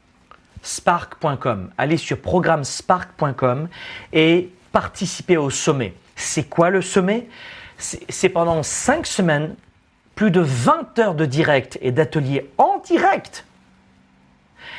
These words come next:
Et c'est ce vingt heures, c'est un extrait de ce que vous allez vivre pendant un an dans le programme Spark.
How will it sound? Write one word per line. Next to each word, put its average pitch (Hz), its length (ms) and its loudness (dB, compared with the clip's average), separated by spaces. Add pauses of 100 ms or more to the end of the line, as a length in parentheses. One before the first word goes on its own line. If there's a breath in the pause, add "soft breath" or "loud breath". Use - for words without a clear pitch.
(160 loud breath)
Et 156 80 2
c'est 185 480 2
ce - 200 0
vingt 185 380 2
heures, 160 220 4
c'est - 220 -2
un 156 180 4
extrait 202 500 0
de 160 140 4
ce - 100 -4
que 160 100 -4
vous 147 200 0
allez 139 180 2
vivre 117 600 2
pendant 131 400 0
un 156 220 2
an 143 200 0 (380 loud breath)
dans 180 300 2
le 160 80 0
programme 120 400 -2
Spark. - 560 -4